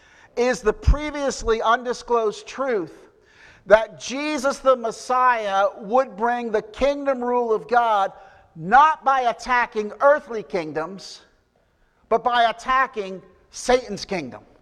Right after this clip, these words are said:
And that's precisely what Jesus did. That's why he referred to the miracles, the people who were healed, uh, the, the blind eyes who were opened, the, the,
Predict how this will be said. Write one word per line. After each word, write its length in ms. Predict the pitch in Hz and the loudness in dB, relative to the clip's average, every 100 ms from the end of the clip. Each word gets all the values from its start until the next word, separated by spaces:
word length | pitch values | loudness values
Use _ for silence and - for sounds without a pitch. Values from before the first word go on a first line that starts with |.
| _ _ _ _ _ - _ _ _ _ - | _ _ _ _ _ -20 _ _ _ _ 0
And 100 | 190 | 2
that's 160 | - | 2
precisely 1200 | - 226 - - 269 277 269 - 214 208 208 214 - - - - | 0 -4 -4 -6 0 0 0 -6 0 2 2 0 -8 -18 -20 4
what 260 | 220 226 | 4 4
Jesus 540 | - 240 240 214 220 - | -4 -6 -4 -2 -4 0
did. 260 | 277 247 | 4 4
That's 220 | 220 214 | 2 -2
why 220 | 202 220 214 | 0 0 0
he 80 | |
referred 460 | 214 214 220 226 220 | -4 -4 -2 -2 0
to 80 | 208 | -2
the 100 | 208 | -4
miracles, 640 | 208 233 240 226 202 - - - - | 0 0 2 0 -2 -2 -8 -20 -6
the 80 | 170 | -6
people 360 | 226 220 220 | -4 0 0
who 120 | 202 | 0
were 160 | 220 208 | 0 -2
healed, 540 | 170 240 220 165 143 - - | -2 -2 2 2 -2 -14 -6
uh, 300 | - 190 190 | 2 2 2
the, 180 | 175 196 | 0 0
the 120 | 190 196 | 2 0
blind 400 | 208 226 233 226 | 2 0 2 2
eyes 260 | 226 226 | 2 -2
who 80 | 214 | -2
were 140 | 214 | 2
opened, 420 | 233 233 196 165 160 | 4 4 2 -8 -2
the, 200 | 190 - - - | -2 -2 -12 -10
the, 140 | 170 | 0